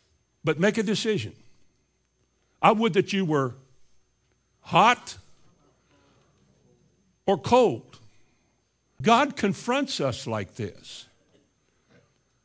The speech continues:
Sometimes it's nice to think, you know, I've been a Christian for a long time. I've sat under this one, under that one. I've been here, been there, been around the world, preached to a lot of people. Why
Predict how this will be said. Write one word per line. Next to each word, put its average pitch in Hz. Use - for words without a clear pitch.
Sometimes 247
it's 185
nice 202
to 165
think, 185
you 220
know, 214
I've 190
been 190
a 147
Christian 160
for 151
a 139
long 160
time. 160
I've 117
sat 160
under 151
this 151
one, 156
under 143
that 147
one. 147
I've 123
been 143
here, 147
been 143
there, 143
been 190
around 156
the 135
world, 147
preached 190
to 135
a -
lot 156
of 131
people. 160
Why 151